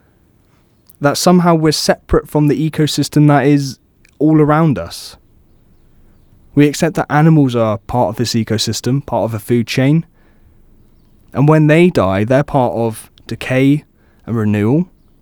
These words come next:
But yet, there's no acknowledgement to our place in this system, in our return to nature.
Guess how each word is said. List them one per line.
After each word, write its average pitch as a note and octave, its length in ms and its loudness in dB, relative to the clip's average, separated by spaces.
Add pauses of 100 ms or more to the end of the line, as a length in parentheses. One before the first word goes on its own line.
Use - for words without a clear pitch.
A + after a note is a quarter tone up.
(600)
But D3+ 120 2
yet, F3 260 0
there's E3 300 0
no F3 240 4
acknowledgement E3 640 0
to D3+ 220 -4
our D#3 240 0
place A#2 340 -4
in A#2 120 2
this A2+ 160 -2
system, D#2 480 -6 (1000)
in B2+ 220 -2
our C3+ 380 2
return B2+ 480 -2
to B2 80 -4
nature. - 580 -4